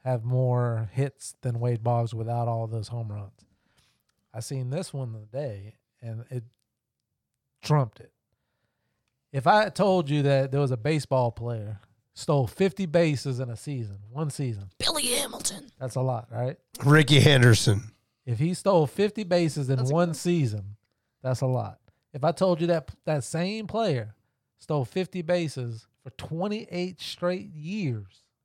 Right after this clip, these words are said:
Speaker 3: Ricky Henderson.
Speaker 2: Ricky Henderson.
Speaker 1: that'd be a lot. And
Speaker 3: Damn it.
Speaker 1: Ricky Henderson would still have more steals than that. per-,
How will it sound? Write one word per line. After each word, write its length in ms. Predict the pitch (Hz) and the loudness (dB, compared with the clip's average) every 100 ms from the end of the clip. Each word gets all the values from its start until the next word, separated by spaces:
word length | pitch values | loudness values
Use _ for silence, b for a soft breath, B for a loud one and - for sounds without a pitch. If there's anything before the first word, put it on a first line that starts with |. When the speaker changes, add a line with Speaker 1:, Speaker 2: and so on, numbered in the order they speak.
| _ _ | _ _
Speaker 3:
Ricky 440 | 147 147 135 147 | 6 6 8 10
Henderson. 320 | 127 135 - 101 | 12 12 12 10
Speaker 2:
Ricky 120 | - | 10
Henderson. 720 | - - 254 - 190 190 202 - _ _ 120 | 10 8 4 2 -4 -6 -10 -12 _ _ -4
Speaker 1:
that'd 200 | 127 123 | -4 -2
be 120 | 131 | -2
a 120 | 127 | 0
lot. 320 | 123 120 107 - _ _ _ _ _ | -2 -4 -6 -16 _ _ _ _ _
And 220 | 127 127 | -10 -6
Speaker 3:
Damn 260 | 135 - - | -2 -2 -4
it. 280 | 139 - _ _ _ | -14 -20 _ _ _
Speaker 1:
Ricky 240 | 143 139 | -6 -2
Henderson 400 | 131 139 127 147 123 | -2 0 -2 -6 -6
would 120 | 113 | -8
still 380 | - - 160 123 | -10 0 2 4
have 200 | 120 117 | 2 0
more 240 | 117 117 | -4 -4
steals 380 | - 127 117 107 | -6 -6 -6 -8
than 100 | 110 | -12
that. 180 | 110 | -14
per-, 80 | 113 | -16